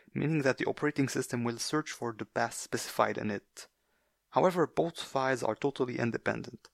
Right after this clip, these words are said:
Thus, if the file it's pointing to is moved, the symbolic link isn't and might point to a non-existent file.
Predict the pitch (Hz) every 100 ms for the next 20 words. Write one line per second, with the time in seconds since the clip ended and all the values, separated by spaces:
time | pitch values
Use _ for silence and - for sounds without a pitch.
0 | - - - _ - 190 214 - 175 -
1 | - - 151 151 139 - - 139 139 131
2 | 131 151 135 127 127 127 151 156 - -
3 | _ _ _ _ - 123 - 131 131 131
4 | - 127 139 131 - - 143 147 135 -
5 | - _ _ - 120 113 123 131 131 -
6 | 120 117 - - 110 107 117 120 - 107
7 | - 120 - - - - -